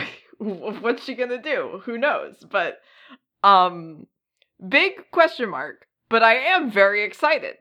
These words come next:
to see what the deal is. Um, but also to see John and Damian. <laughs> Um, but that was the only, uh, major other thing I wanted to talk about,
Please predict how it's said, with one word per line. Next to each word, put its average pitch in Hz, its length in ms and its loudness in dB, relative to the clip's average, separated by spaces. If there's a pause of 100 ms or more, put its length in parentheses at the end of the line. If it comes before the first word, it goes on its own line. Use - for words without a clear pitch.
to 214 160 -4
see 185 320 -8
what 165 400 -2
the 208 160 -4
deal 247 300 -2
is. - 260 -10 (600)
Um, 165 800 2 (460)
but 277 160 4
also 190 260 -2
to 208 80 -8
see 202 180 -6
John 175 220 -2
and 196 100 -4
Damian. 226 400 -2
<laughs> - 40 -2 (1800)
Um, 202 720 2 (520)
but 185 420 0
that 220 160 4
was 285 220 0
the 262 220 -10
only, 185 640 -2 (160)
uh, 147 920 2 (520)
major 175 420 -2
other 165 220 0
thing 151 220 -6
I 143 80 -4
wanted 147 360 -4
to - 80 -10
talk 165 320 -2
about, 143 320 -6